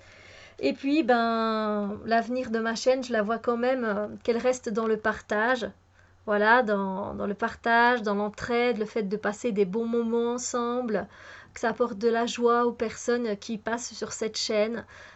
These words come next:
euh, que ça leur fasse du bien, que ça les réconforte, que ça leur apporte du bonheur. Et à moi aussi, <laughs> voilà, je, je veux rester dans cette ambiance, euh, solaire. Voilà.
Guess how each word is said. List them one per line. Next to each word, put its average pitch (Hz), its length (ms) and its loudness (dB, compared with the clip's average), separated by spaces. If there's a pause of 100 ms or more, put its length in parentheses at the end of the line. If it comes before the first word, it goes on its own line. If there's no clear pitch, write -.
(120)
euh, 202 200 0
que 214 120 -12
ça 226 160 -4
leur 214 160 -4
fasse 240 240 -2
du 220 140 -4
bien, 214 260 -2
que - 80 -14
ça 202 120 0
les 208 100 2
réconforte, 214 920 -4
que 214 120 -6
ça 214 160 -4
leur 214 160 -2
apporte 233 420 -4
du 196 180 -6
bonheur. 220 540 -4 (460)
Et 240 120 4
à 220 60 4
moi 247 180 4
aussi, 294 380 4 (260)
<laughs> - 760 -8
voilà, 226 400 2
je, 220 260 0
je 233 140 -2
veux 226 300 0
rester 262 420 0
dans 220 160 -2
cette 220 260 -4
ambiance, 240 580 0
euh, 202 320 2 (240)
solaire. - 640 0 (280)
Voilà. 220 400 -4